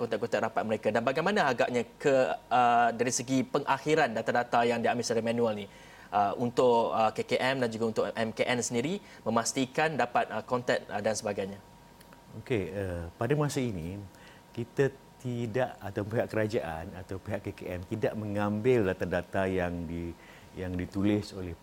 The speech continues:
Speaker 2: uh, pemilik-pemilik premis. Uh, mungkin bila ada, uh, uh, penularan di premis-premis tersebut satu hari nanti, buku, buku rekod itu akan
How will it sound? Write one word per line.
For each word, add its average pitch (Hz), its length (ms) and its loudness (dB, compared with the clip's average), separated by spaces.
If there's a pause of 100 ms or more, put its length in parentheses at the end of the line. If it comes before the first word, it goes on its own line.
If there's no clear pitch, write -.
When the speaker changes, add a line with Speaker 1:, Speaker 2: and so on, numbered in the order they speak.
(120)
Speaker 2:
uh, 82 320 -10
pemilik-pemilik 95 560 -4
premis. 95 560 -6 (360)
Uh, 87 480 -10
mungkin 127 640 0
bila 101 360 -2
ada, 104 240 -2 (200)
uh, 85 400 -6 (640)
uh, - 160 -12
penularan 98 640 -2
di 90 280 -6
premis-premis 95 600 -4
tersebut 101 420 -4
satu 92 220 -8
hari 90 80 -6
nanti, 92 400 -6 (440)
buku, 113 480 -2 (200)
buku 120 440 2
rekod 113 320 0
itu 120 200 -4
akan 104 220 -2